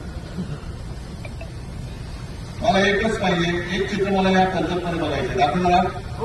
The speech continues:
जसं माझं सरकार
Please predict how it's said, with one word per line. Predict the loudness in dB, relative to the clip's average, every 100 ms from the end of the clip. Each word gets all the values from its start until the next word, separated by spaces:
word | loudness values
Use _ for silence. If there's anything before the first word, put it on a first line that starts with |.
| 2 4 6 8 8 6 2 -2 -4 -6 -4 4
जसं | 4 6 6
माझं | 6 6 4
सरकार | 4 2 2